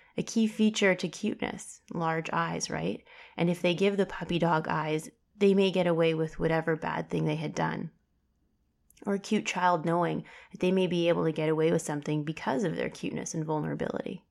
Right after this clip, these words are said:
When trying to get out of trouble, making the eyes bigger seems to be a common action, isn't it?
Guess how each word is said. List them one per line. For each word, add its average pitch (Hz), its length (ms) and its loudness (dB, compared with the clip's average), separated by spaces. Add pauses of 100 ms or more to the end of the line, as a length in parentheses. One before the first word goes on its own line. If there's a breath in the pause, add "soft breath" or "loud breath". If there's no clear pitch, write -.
(600 soft breath)
When 180 120 2
trying 190 260 2
to 185 40 0
get 175 160 2
out 170 160 2
of 175 100 -2
trouble, 180 300 2
making 180 380 0
the 170 120 -4
eyes 160 280 -4
bigger - 580 -4
seems 233 280 0
to - 60 -2
be 233 120 4
a 208 40 4
common 185 420 -2
action, 170 460 -6
isn't 165 360 -2
it? - 120 -12